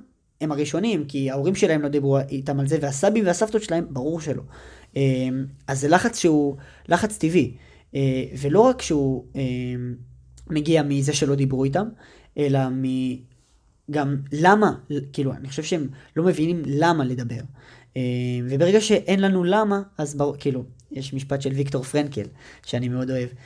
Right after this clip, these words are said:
של, אה, "מי שיש לו איזה למה שלמענו יחיה, יוכל לשאת כמעט כל איך". אם אנחנו לא מבינים למה לא מדברים עם בני נוער, אז ברור שאנחנו,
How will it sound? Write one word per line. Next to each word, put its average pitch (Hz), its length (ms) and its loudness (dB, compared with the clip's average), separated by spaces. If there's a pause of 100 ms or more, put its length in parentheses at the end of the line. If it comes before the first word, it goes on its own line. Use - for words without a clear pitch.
(160)
של, 123 300 -4
אה, 120 180 -2
"מי 156 100 0
שיש 151 300 2
לו 147 60 6
איזה 135 200 0
למה 143 300 2
שלמענו 127 400 -2
יחיה, 196 280 4
יוכל 156 240 2
לשאת 151 240 0
כמעט 147 240 -4
כל 135 180 -2
איך". - 220 -8 (440)
אם 233 120 2
אנחנו 196 240 2
לא 208 60 4
מבינים 202 420 6
למה 160 380 4 (420)
לא 160 100 4
מדברים 156 480 2
עם 156 160 -4
בני 165 160 0
נוער, 202 260 0
אז 151 100 -6
ברור 170 200 -4
שאנחנו, 147 540 -2